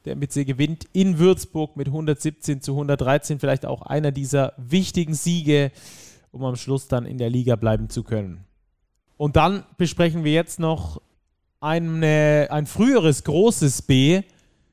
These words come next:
das, äh, mittlerweile so ein bisschen kleineres Schrumpf-B geworden ist, oder? In, in dieser, in dieser Liga. Ähm, ein anderes B hat sie überholt, nämlich gegen die sie verloren haben. Bamberg verliert gegen Bonn.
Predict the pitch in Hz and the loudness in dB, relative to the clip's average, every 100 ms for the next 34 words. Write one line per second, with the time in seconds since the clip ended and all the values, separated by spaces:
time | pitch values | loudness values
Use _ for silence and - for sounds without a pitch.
0 | _ 151 156 - 143 143 147 170 175 160 | _ 2 2 0 -2 0 0 0 0 2
1 | 156 160 156 156 151 180 196 196 190 180 | 4 4 2 0 -4 -6 -6 -6 -8 -10
2 | _ - 185 165 190 147 139 - - - | _ -4 0 2 2 2 0 -2 -12 -16
3 | _ _ _ _ _ _ - - 208 208 | _ _ _ _ _ _ -10 0 0 0
4 | - 156 147 135 123 120 120 117 107 104 | -2 4 6 4 2 0 0 -2 -4 -4
5 | 147 156 180 - 170 151 147 147 147 139 | -2 0 0 0 -2 -2 -4 -4 -4 -2
6 | 147 135 135 127 127 147 135 127 127 123 | 0 2 4 2 0 -4 -2 0 2 2
7 | 123 127 147 - _ _ _ _ _ - | 2 4 2 -2 _ _ _ _ _ -2
8 | 135 135 135 135 - - 139 127 190 180 | 2 2 0 -6 -14 -10 -4 0 4 4
9 | - 175 170 156 151 139 143 185 165 131 | 4 4 4 4 0 0 4 4 2 0
10 | 139 127 - 151 143 139 156 135 143 - | -4 -4 0 0 0 -2 -4 -2 -4 -2
11 | 143 165 135 101 98 98 160 180 170 - | -2 0 -2 -4 -4 0 2 4 2 0
12 | - _ _ _ _ 135 151 170 - 147 | -12 _ _ _ _ 0 2 2 0 -4
13 | 123 139 143 117 87 | -2 0 2 0 -8